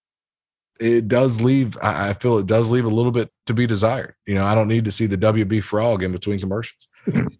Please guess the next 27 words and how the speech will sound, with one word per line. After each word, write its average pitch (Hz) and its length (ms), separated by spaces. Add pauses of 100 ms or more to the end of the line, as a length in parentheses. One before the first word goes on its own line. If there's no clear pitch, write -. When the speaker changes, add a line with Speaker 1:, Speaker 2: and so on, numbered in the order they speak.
Speaker 1:
That 156 120
was 139 120
the 135 60
one 127 200
thing 123 120
I, 110 180
I 113 40
thought 110 260
was 104 120
pretty 104 200
funny, 104 260
actually, 90 280
though. 95 300 (220)
The 117 120
difference 123 600
in 120 260
the 117 80
commercials 123 840 (320)
was 107 320
fantastic. 90 880 (220)
It 101 120
was 95 240
absolutely 101 680
fantastic. 82 760 (800)
Speaker 2:
Um, 95 540 (360)
Jay, 147 340 (200)
thoughts? 135 420